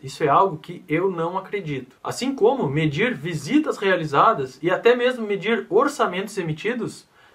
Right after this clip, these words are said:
não são metas válidas para o que eu tô falando aqui. Não são metas que eu aconselho e que eu aplico aqui no meu dia a dia de vendas. Portanto, não é disso que eu estou falando.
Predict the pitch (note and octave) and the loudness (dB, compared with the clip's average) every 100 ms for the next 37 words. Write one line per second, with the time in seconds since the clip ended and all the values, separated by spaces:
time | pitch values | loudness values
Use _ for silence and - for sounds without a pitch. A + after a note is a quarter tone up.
0 | _ _ F#3+ E3+ G3+ B3 - F#3+ G#3+ G3+ | _ _ 0 2 2 0 0 2 4 4
1 | D#3+ E3 G#3 E3 D3 D3+ E3+ F#3+ - - | 2 0 -6 2 6 6 2 -6 -6 4
2 | D#3 D#3+ G3 F#3+ F3+ G3 D#3+ E3 G#3+ C#3 | 6 6 4 0 4 4 4 0 -6 -10
3 | B2 _ _ _ _ _ A#2 D3 D#3+ A3 | -10 _ _ _ _ _ -4 -2 4 4
4 | F#3 F3+ F#3+ G#3+ - _ _ F3+ G3+ A3+ | 4 2 2 -4 -6 _ _ -8 -6 -6
5 | - _ _ - G3 A3 A3 F#3+ - D#3+ | -12 _ _ 6 8 8 6 -8 -2 2
6 | G3 F3+ - D#3+ G3 A3 G#3+ - F#3 G#3+ | 2 -2 -6 4 8 8 6 2 -6 -8
7 | - A3+ E3 D#3+ F3+ F3+ F3 E3+ F3 D#3+ | -8 -6 -6 -6 -8 -6 -6 -4 -4 -4
8 | E3 F3 C#3+ G2+ G2+ - _ _ _ - | -6 -6 -6 -8 -16 -20 _ _ _ -6
9 | C3+ D3 G#3+ B3 A#2+ A#2 B2+ D#3 G3+ A3+ | 0 4 4 2 -4 -4 -2 0 2 0
10 | D#3+ D3+ D#3 - G3 - D#3+ F#3+ F#3 F#3+ | 0 0 -2 -4 -12 -2 -2 -2 -4 -8
11 | - A#2+ A#2 G3+ B3 D#3 | -4 -6 -2 -2 -2 -6